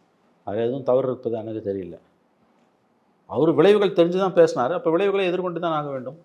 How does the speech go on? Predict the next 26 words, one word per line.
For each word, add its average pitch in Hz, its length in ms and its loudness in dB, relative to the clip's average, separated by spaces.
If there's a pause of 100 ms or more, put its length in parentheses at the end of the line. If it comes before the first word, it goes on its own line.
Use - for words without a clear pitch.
(1300)
இதுல 127 80 -4
நம்ம 143 200 -2
பேசுறதுக்கு 156 420 -2
என்ன 120 160 -4
இருக்கு? 113 300 -6 (800)
அது 131 220 -4
சீமானோட 196 420 2
தனிப்பட்ட 185 380 -2
விவகாரம். 104 420 2 (1080)
நீதிமன்றங்களில் 135 580 0
அவர் 131 160 8
மீது 147 220 2
இருக்கக்கூடிய 139 340 2
வழக்குகள் 131 400 6
அத்தனையும் 151 400 2
சீமானின் 156 360 0
தனிப்பட்ட 160 400 2
விவகாரம். 104 460 4 (480)
அதை 151 220 6
வைத்து 165 280 6
சீமானை 165 340 2
ஆதரிப்பதோ 147 580 4
அல்லது 131 260 4
எதிர்ப்பதோ 143 500 2
ரெண்டுமே 147 380 0
முட்டாள்தனம். 104 540 -2